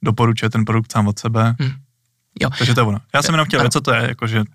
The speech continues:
Speaker 2: Ano, přesně, přesně to je ono. A, a na, jako to, co si myslím, že byste si od, z toho měli odníst, tak je to dělejte jako autentický obsah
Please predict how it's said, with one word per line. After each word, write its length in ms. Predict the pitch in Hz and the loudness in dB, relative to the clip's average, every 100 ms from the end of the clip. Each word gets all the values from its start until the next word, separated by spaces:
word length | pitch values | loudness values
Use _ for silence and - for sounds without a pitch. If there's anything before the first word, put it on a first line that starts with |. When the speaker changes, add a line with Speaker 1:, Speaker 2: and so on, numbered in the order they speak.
| - | 0
Speaker 2:
Ano, 180 | 143 117 - _ | 2 0 -4 _
přesně, 360 | - 165 - - _ | 0 2 2 0 _
přesně 300 | - 156 160 | -4 0 0
to 60 | 160 | 0
je 60 | |
ono. 200 | 135 135 - _ | 0 0 -8 _
A, 440 | 143 143 143 139 139 - | 2 4 6 4 0 -4
a 80 | - - | -6 -6
na, 180 | 147 147 139 - | -2 -2 -2 -6
jako 140 | - - | -6 -4
to, 100 | 156 | -2
co 200 | 131 165 | 0 0
si 180 | - - | 2 0
myslím, 300 | 156 147 156 | 2 2 0
že 100 | 147 147 127 - - _ | 0 -2 -6 -18 -20 _
byste 280 | 135 139 151 | 0 2 2
si 160 | 160 | 2
od, 140 | - 139 - | 2 -2 -4
z 100 | - | -2
toho 160 | 147 | 0
měli 260 | 151 143 143 | 2 4 2
odníst, 400 | - 131 135 131 | 2 0 0 -2
tak 180 | 135 131 | -2 0
je 200 | 135 131 - - _ | 0 0 -4 -20 _
to 320 | - 131 127 - - | 0 4 4 0 -4
dělejte 800 | 131 131 131 131 127 127 127 127 - - | 0 2 2 2 2 2 2 0 -4 -12
jako 140 | 127 | -6
autentický 640 | 139 135 135 131 123 139 | -4 -2 -2 -2 0 2
obsah 420 | 131 127 - 160 | 0 2 0 0